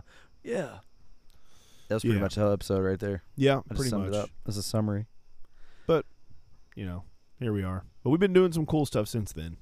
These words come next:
Speaker 2: So
Speaker 1: Yeah, for sure.
Speaker 2: to wrap up, um, yeah, we did
Speaker 1: Uh,
Speaker 2: Louder Than
Speaker 1: let's
Speaker 2: Life.
Speaker 1: see. Yeah, we did Louder Than Life.
Speaker 2: We did a couple Tin Roof gigs, right? Or a Tin Roof gig? Old Red
Speaker 1: Yes,
Speaker 2: Nashville on
Speaker 1: uh,
Speaker 2: Broadway.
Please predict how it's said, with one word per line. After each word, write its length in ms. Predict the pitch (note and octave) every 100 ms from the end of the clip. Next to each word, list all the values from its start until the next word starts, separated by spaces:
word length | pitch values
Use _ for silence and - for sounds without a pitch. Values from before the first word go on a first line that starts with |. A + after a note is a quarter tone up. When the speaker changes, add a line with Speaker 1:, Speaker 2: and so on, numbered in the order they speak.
| _
Speaker 2:
So 300 | - A2+ A2
Speaker 1:
Yeah, 140 | G#2+ F#2+
for 100 | F#2+
sure. 240 | G#2 F2+ - - - - -
Speaker 2:
to 100 | C3
wrap 440 | A#2+ C3+ C#3+ C3+
up, 340 | C#3 C3 B2+ - - - - - - - _ - B2
um, 580 | B2 B2 A#2 G#2+ G2+ - - - -
yeah, 60 | A2
we 80 | G#2+
did 100 | F#2
Speaker 1:
Uh, 20 |
Speaker 2:
Louder 240 | B2 A#2 C3
Than 100 | C3+
Speaker 1:
let's 100 | G#2
Speaker 2:
Life. 80 | F#2+
Speaker 1:
see. 200 | F2 -
Yeah, 100 | G2
we 80 | G2
did 80 | G2+
Louder 180 | A2
Than 80 | A2+
Life. 320 | G#2+ G#2+ - - -
Speaker 2:
We 140 | A2+ A2
did 440 | A2 A2 G#2+ G#2 G#2 - _ A2
a 60 |
couple 220 | - A#2
Tin 220 | - C3+ C3+
Roof 220 | C#3 C#3
gigs, 380 | D3 D#3 D#3 D3+
right? 240 | C#3+ D#3+
Or 60 | A2
a 60 | A2
Tin 200 | C#3+ D3+
Roof 180 | D3 D3
gig? 320 | D#3 D#3+ E3+ - - - - _ _ -
Old 140 | A2+ B2+
Red 240 | D#3+ B2+
Speaker 1:
Yes, 100 | G#2+
Speaker 2:
Nashville 460 | A2 A#2 G#2+ G2 -
on 100 | F2
Speaker 1:
uh, 40 |
Speaker 2:
Broadway. 480 | A2 A#2 C3+ C#3+